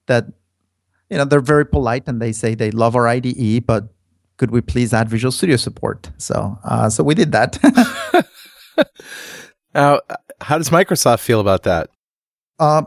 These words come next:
Speaker 1: I think they feel great. I mean, we already supported, uh, Android development with Visual Studio, and we're part of that partner program for extending Visual Studio. Uh, we've been, we've been for a while, and this basically brings all together into a single I D E. So now you can use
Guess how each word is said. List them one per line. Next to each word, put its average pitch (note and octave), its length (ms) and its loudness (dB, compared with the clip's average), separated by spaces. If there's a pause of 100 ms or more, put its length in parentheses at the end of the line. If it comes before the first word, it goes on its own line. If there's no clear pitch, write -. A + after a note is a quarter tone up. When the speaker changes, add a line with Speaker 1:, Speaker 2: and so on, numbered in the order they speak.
(160)
Speaker 1:
I G#3+ 100 2
think F#4+ 180 -2
they D#4+ 80 2
feel E3 200 2
great. F#3+ 260 2
I D3 40 4
mean, C#3 180 -2
we C#3+ 160 4
already D3 320 2
supported, B2+ 600 -8
uh, G#2+ 360 -6
Android B2 360 0
development A2 400 2
with G2+ 160 -6
Visual G#2+ 260 -4
Studio, A2 480 -4 (140)
and A#2 260 -4
we're G#2+ 140 -2
part A2+ 260 -2
of G#2+ 80 -4
that B2+ 240 0
partner C#3 240 -2
program B2 400 -8
for A2+ 160 -10
extending A2+ 380 -6
Visual G#2+ 280 -4
Studio. G2+ 600 -6
Uh, G2+ 340 -6
we've G#2+ 160 -4
been, G2+ 460 2
we've G2+ 220 -2
been G2 180 2
for - 160 0
a G2 60 2
while, G2 440 0 (460)
and A2 640 2
this C3+ 280 4
basically G3 580 0
brings D3+ 600 0
all D3+ 240 4
together D#3 380 0
into C#3+ 160 -4
a C3+ 40 -2
single D3 280 -4
I C#3 80 2
D C#3 140 0
E. E3 40 -2
So C3+ 120 -4
now B2+ 100 4
you C#3+ 140 0
can C3+ 180 -8
use C3+ 260 -8